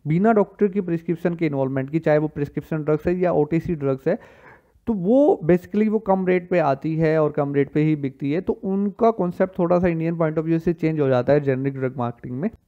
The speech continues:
अब फार्मास्यूटिकल फ्रेंचाइजी मार्केटिंग की बात करते हैं।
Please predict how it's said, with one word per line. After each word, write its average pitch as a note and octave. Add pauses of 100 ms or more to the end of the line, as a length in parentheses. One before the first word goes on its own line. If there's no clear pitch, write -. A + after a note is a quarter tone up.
(180)
अब E3+
फार्मास्यूटिकल G3
फ्रेंचाइजी E3
मार्केटिंग C#3+
की C#3
बात A#2+
करते B2+
हैं। A3